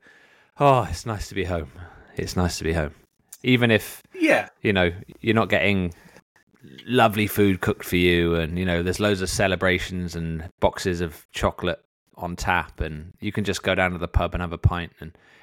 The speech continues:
Speaker 1: actually, you can't do that when you've got kids, but, you know, you know what I mean.
Speaker 2: Actually,
Speaker 1: Anyway.
Speaker 2: that's, um,
Speaker 1: <laughs>
Speaker 2: we, we, we got a fair bit of that. The pub is, like, a ten-minute walk from Mom and Dad's house. They live in a tiny village.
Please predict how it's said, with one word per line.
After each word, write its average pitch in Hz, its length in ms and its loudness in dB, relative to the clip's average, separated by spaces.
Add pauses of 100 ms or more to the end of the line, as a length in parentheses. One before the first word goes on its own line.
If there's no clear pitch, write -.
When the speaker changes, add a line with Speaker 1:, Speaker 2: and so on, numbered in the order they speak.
Speaker 1:
actually, - 320 -4
you 87 80 -14
can't 101 280 -4
do 80 100 -8
that 73 160 -6
when 71 80 -12
you've 76 100 -8
got - 120 -12
kids, - 280 -8
but, - 160 -8 (580)
you 92 120 -6
know, 76 100 -8 (180)
you - 60 -8
know 143 140 -2
what 58 100 -8
I 78 60 -10
mean. 76 180 -12
Speaker 2:
Actually, 190 260 2
Speaker 1:
Anyway. 190 320 8
Speaker 2:
that's, 165 440 0
um, 143 540 2 (240)
Speaker 1:
<laughs> - 240 -18
Speaker 2:
we, 175 280 0
we, 190 260 -2
we 190 140 2
got 190 220 4
a 160 40 2
fair 175 280 0
bit 170 140 0
of 139 80 -2
that. 160 200 0
The 139 60 -8
pub 165 300 -2
is, 127 500 -2 (440)
like, 117 260 -8
a 147 60 -2
ten-minute 143 600 -2
walk 123 240 2
from 107 360 -6 (220)
Mom 123 220 -2
and 117 80 -6
Dad's 123 240 0
house. 151 380 2 (680)
They 160 180 0
live 175 200 4
in 165 80 0
a 156 40 0
tiny 151 360 -2
village. 113 360 -8